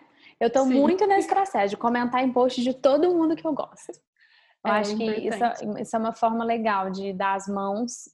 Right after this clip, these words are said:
Speaker 1: e ficar mais perto, porque às vezes a gente só consome e não interage. Por quê, né? Vamos
Speaker 2: Uhum.
Speaker 1: interagir com todo mundo que a gente curte, com os novos que a gente conhece.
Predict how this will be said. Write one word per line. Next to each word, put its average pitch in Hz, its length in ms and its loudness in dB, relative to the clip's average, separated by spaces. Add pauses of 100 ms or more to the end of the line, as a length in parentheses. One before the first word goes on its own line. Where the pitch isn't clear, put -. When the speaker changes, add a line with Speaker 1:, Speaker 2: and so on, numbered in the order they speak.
Speaker 1:
e 202 400 -6
ficar 214 240 -8
mais 226 260 -8
perto, 285 320 0
porque - 200 -6
às 220 80 0
vezes 240 160 -2
a - 20 -2
gente 262 120 -2
só 294 160 2
consome 294 480 -2
e 294 40 -2
não 285 80 -2
interage. 262 640 -6
Por 311 160 -6
quê, 196 180 -10
né? 214 160 -12 (640)
Vamos 262 320 -2
Speaker 2:
Uhum. 269 60 -4
Speaker 1:
interagir 240 420 -4
com 240 160 -10
todo 247 240 -4
mundo 247 220 -6
que - 100 -10
a 220 40 -4
gente 208 260 -10
curte, 214 460 -10
com 208 120 -10
os 185 120 -10
novos 196 320 -6
que - 100 -12
a 202 40 -6
gente 190 180 -12
conhece. 190 520 -10